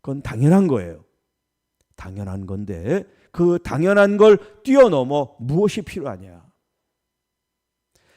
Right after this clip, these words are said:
하나님이 보시기에, 하나님이 보시기에 좋은 그런 행동과 그런 말과 그런 열매를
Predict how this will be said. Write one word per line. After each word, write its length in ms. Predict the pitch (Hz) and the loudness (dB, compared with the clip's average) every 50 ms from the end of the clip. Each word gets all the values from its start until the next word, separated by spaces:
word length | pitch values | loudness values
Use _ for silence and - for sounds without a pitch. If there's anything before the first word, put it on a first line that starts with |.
| _ _ _ _ _ | _ _ _ _ _
하나님이 680 | _ - - - 170 180 170 165 160 147 147 151 151 135 | _ -12 -8 -6 -4 -4 -4 -4 -6 -6 -8 -8 -10 -12
보시기에, 1000 | - - - 110 - - 117 95 _ - 92 87 85 87 87 90 90 87 104 _ _ _ _ _ _ _ _ _ _ _ _ _ _ _ _ _ _ _ _ _ _ _ _ _ _ | -12 -12 -12 -12 -12 -14 -18 -18 _ -18 -20 -18 -16 -16 -16 -16 -18 -20 -20 _ _ _ _ _ _ _ _ _ _ _ _ _ _ _ _ _ _ _ _ _ _ _ _ _ _
하나님이 500 | - - 175 180 180 170 180 170 170 156 | -20 -16 -12 -12 -10 -10 -12 -12 -14 -14
보시기에 800 | 165 160 135 - - 135 120 120 135 131 117 117 117 123 117 - _ _ _ _ _ _ _ _ | -12 -12 -12 -12 -14 -16 -16 -16 -14 -12 -12 -12 -12 -12 -14 -16 _ _ _ _ _ _ _ _
좋은 680 | - - 135 139 147 156 160 170 180 185 185 185 185 175 _ _ _ _ _ | -12 -4 0 0 2 2 4 4 4 4 4 0 -4 -8 _ _ _ _ _
그런 340 | - - 120 120 123 123 120 _ _ _ - | -10 -6 -6 -4 -6 -6 -8 _ _ _ -14
행동과 920 | - 196 190 185 165 151 135 127 123 123 120 127 127 131 131 127 143 - _ _ _ _ _ _ _ _ | -12 -12 -10 -8 -8 -8 -8 -8 -10 -12 -10 -10 -10 -10 -10 -12 -14 -18 _ _ _ _ _ _ _ _
그런 360 | - - 156 170 170 165 156 - - _ _ _ _ _ _ _ _ _ _ _ _ _ _ _ _ _ _ _ _ _ | -4 0 4 4 4 2 0 -6 -14 _ _ _ _ _ _ _ _ _ _ _ _ _ _ _ _ _ _ _ _ _
말과 880 | - 120 123 127 143 160 151 151 127 139 131 127 127 143 151 - - _ _ _ _ _ _ _ _ _ _ _ _ _ _ _ _ _ _ _ _ _ _ _ _ _ _ _ _ _ _ | -4 0 2 4 4 4 4 2 0 -2 -4 -4 -4 -6 -8 -12 -16 _ _ _ _ _ _ _ _ _ _ _ _ _ _ _ _ _ _ _ _ _ _ _ _ _ _ _ _ _ _
그런 260 | - - 104 101 104 | -14 -10 -8 -8 -8
열매를 680 | 95 85 98 104 104 104 107 98 95 104 123 147 156 208 | -6 -6 -6 -6 -6 -6 -8 -8 -8 -10 -10 -10 -10 -12